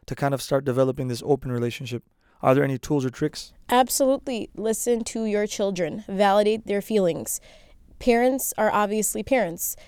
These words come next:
Speaker 2: They care about their children. If parents are willing to take their kids to the doctor when they break their leg or something like that, parents should be willing to invest in their child's social and emotional development. And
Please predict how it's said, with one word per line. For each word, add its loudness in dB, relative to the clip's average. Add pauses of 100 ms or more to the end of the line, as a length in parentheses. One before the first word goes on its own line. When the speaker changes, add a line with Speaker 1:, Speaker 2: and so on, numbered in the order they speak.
(120)
Speaker 2:
They 4
care 4
about 2
their 0
children. 0 (640)
If 4 (140)
parents 4
are 6
willing 6
to 0
take 0
their 2
kids 2
to 0
the 2
doctor 2
when 2
they 6
break 2
their 4
leg 2 (380)
or 6
something 4
like 4
that, 2
parents 2
should 2
be 2
willing 4
to 0 (380)
invest 4
in 0
their 2
child's 0
social 0
and 0
emotional 0
development. 0 (320)
And 2